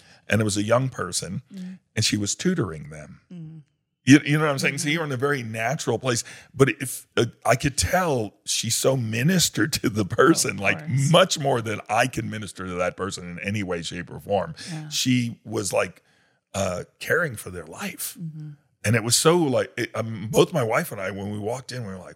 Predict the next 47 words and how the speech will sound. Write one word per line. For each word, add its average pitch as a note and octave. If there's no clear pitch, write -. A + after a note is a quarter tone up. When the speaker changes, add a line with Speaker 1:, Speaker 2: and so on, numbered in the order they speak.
Speaker 1:
"Wow." -
I, D3
we F3
had C3+
no C3
idea C#3+
she -
did D#2+
that. -
Speaker 2:
Mm. F#3
Speaker 1:
She -
just C3+
did B2+
that A#2+
because G#2
she -
loved G2+
them. D#2
You G#2+
know, F2+
she's B2
Speaker 2:
Mm-hmm. F#2+
Speaker 1:
already G2
a E2
retired E2+
school F#2
teacher G2
by E2
then F2
and F2+
all. F2+
She C#3+
just C#3
cared E3
for D3+
this C3+
person's B2
life F#2+
and G#2
said, G#2
"I G#2+
think E3+
I D3
could A2+
help B2+
them." -
Speaker 2:
Mm. F3